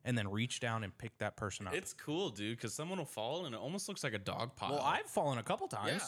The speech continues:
Speaker 2: Yeah.
Speaker 1: Yeah.
Speaker 2: Well, it, yeah, it looks like a dog pile 'cause everyone is just circling
Speaker 1: Oh,
Speaker 2: around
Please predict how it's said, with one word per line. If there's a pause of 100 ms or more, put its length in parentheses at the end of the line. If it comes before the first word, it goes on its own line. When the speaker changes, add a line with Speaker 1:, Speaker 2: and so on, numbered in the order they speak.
Speaker 2:
Yeah.
Speaker 1:
Yeah.
Speaker 2:
Well,
it,
yeah,
it
looks
like
a
dog
pile
'cause
everyone
is
just
circling
Speaker 1:
Oh,
Speaker 2:
around